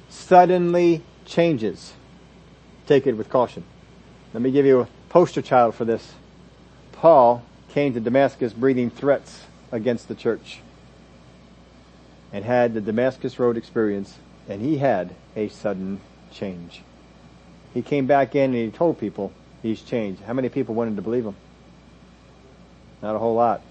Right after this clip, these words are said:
They were very suspicious of this. "Wait a minute, you had a sudden change?" But look at how Paul conducted himself. He was willing for the fruit to show.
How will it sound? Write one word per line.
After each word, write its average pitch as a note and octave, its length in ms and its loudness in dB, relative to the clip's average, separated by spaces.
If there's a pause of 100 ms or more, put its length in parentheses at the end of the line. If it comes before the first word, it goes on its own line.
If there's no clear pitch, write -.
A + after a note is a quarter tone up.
(800)
They G2+ 100 -8
were G2+ 80 -4
very A#2+ 220 0
suspicious A#2+ 560 -8
of G2 120 -8
this. G2+ 220 -8 (300)
"Wait G#2+ 180 -4
a G#2+ 60 -4
minute, F#2+ 180 -8
you A2 120 -4
had A#2+ 140 -2
a A2 100 -6
sudden B2 260 -6
change?" C#3 340 -6 (680)
But G2+ 140 -4
look C3 280 -2 (120)
at C3 160 -2
how B2 480 0
Paul A2+ 460 0 (460)
conducted G2+ 500 -8 (320)
himself. F#2 300 -18 (1000)
He G#2 80 -12
was G2+ 180 -10
willing A#2+ 340 2 (840)
for G#2+ 120 -12
the F#2 120 -12
fruit - 380 -4 (960)
to - 80 -20
show. F2+ 180 -16